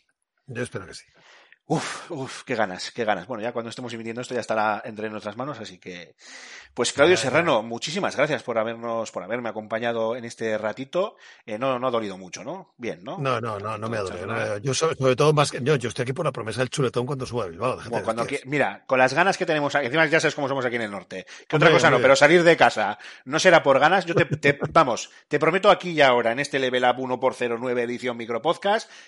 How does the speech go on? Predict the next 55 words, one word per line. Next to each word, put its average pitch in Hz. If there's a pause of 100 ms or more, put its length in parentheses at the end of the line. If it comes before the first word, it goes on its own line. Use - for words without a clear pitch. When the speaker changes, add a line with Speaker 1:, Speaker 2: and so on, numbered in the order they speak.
Speaker 2:
que -
en 123
el 127
próximo, 156
en 151
el 123
próximo 139
Level 139
Up, 143
no, 113
en 98
el 110
próximo 170 (200)
Fan 156
and 143
Sirius 127
que 156
nos 117
podamos 143
juntar, 131 (200)
estás 123
invitado 139
a 107
un 131
Speaker 1:
Chuletón. 110 (360)
Speaker 2:
chuletón. - (240)
Además, 139
tengo 160
un 160
sitio 139
ideal 123
para 123
llevarte 151
y 139
sitio 127
que 113
conocen 113 (240)
Alfonso, 131
Antonio, 131
todos 120
los 110
de 104
equipo, 135
Julen 120
y -
demás, 131
los 120
cono-, 113
conocen 139
porque 104 (160)
solemos 131
ir 143
nosotros 131
cuando 107
hacemos 113